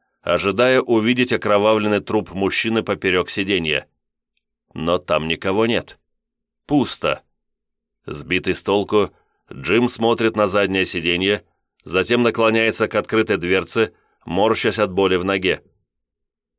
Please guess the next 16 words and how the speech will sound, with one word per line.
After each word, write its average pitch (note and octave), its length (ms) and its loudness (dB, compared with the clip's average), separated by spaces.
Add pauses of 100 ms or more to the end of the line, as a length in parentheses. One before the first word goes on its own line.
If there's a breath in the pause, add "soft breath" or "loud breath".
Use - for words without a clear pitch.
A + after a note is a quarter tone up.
Переднее D#2+ 460 -2
сиденье F#2 440 -2
не F2+ 120 0
только A2 400 -2
пусто, F2 500 -6 (460)
но E2 240 -2
и G2 80 2
не G2+ 100 0
выдает G#2 400 2
признаков G2+ 520 -2
того, G2+ 280 2
что A2 160 -6
там G2 220 0
вообще F#2+ 500 -2
кто-то E2 320 -6
был. D#2+ 300 -4